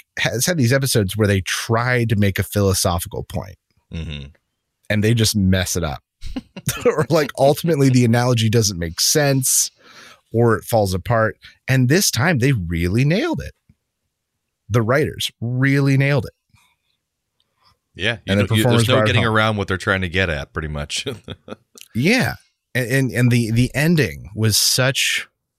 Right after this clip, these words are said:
Speaker 1: I don't know, good, a good surprise. Like, I didn't see that coming.
Speaker 2: That they
Speaker 1: I
Speaker 2: just
Speaker 1: should
Speaker 2: run off.
Speaker 1: have. All the clues were there, which made it extra impressive. That they're
Speaker 2: Mm-hmm.
Speaker 1: like, "We've been gone for fifty thousand years."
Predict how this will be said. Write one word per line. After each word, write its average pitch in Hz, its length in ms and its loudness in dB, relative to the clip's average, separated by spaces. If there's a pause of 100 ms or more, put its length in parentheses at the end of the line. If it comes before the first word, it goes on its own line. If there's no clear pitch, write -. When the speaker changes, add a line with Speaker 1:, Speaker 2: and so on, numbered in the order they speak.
(960)
Speaker 1:
I 117 100 0
don't 127 80 -2
know, 82 180 -2 (140)
good, 135 380 0
a 120 100 2
good 117 280 2
surprise. 139 640 -2 (260)
Like, 101 160 -2
I 107 160 -2
didn't 131 220 2
see 101 160 -2
that 87 180 -2
coming. 87 360 -4 (960)
Speaker 2:
That 92 120 -4
they 92 80 -4
Speaker 1:
I - 20 -2
Speaker 2:
just 92 200 -2
Speaker 1:
should - 100 2
Speaker 2:
run 170 100 4
off. 175 60 2
Speaker 1:
have. 107 280 -2
All 156 200 2
the 156 100 0
clues 151 420 0
were 113 140 2
there, 95 300 0
which 110 200 0
made 123 160 2
it 113 80 -4
extra 113 360 -2
impressive. 101 560 -4 (340)
That 110 140 2
they're 113 80 2
Speaker 2:
Mm-hmm. 104 80 2
Speaker 1:
like, 98 100 -2
"We've 120 120 4
been 117 140 2
gone 110 220 2
for 101 120 -2
fifty 107 300 -2
thousand 101 440 -2
years." 90 580 -4